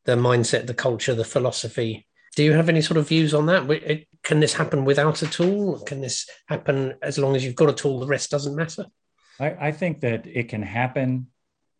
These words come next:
Speaker 2: with only the most basic of tools. Because if you have a strategy,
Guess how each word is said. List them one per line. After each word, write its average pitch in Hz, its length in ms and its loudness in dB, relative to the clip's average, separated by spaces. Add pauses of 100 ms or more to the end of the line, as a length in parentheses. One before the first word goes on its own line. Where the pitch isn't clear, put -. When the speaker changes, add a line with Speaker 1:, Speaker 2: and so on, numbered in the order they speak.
(140)
Speaker 2:
with 110 240 -2
only 123 300 4
the 107 140 -2
most 107 360 -4
basic 113 440 -4
of 87 160 -10
tools. 78 520 -12 (800)
Because 110 300 -2
if 104 120 -10
you 104 120 -4
have 131 320 -2
a 147 80 -6
strategy, 92 880 -6